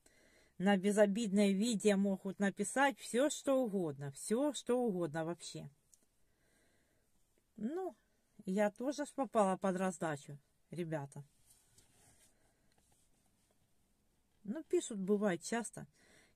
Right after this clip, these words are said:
какие-то там, э, не то что негативные, да, комментарии, но бывает смешные пишут.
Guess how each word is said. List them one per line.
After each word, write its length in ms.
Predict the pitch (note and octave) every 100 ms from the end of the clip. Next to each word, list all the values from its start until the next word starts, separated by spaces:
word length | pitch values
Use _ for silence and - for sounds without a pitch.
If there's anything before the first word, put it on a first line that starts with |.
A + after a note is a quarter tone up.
| -
какие-то 440 | F3+ A3+ A3+ F#3+
там, 440 | - E3+ D#3+ D#3+ D#3+
э, 80 |
не 160 | E3 G#3+
то 180 | - F#4
что 180 | - A3
негативные, 840 | G#3+ G#3+ G#3 - F#3+ E3+ D#3+ D#3
да, 180 | G3+ G#3
комментарии, 640 | G3+ F3+ F3 E3 D3+ D3+
но 140 | F3
бывает 400 | C4+ D4 A3 C4+ -
смешные 460 | F3+ - D#3+ G3
пишут. 360 | F#3+ E3 -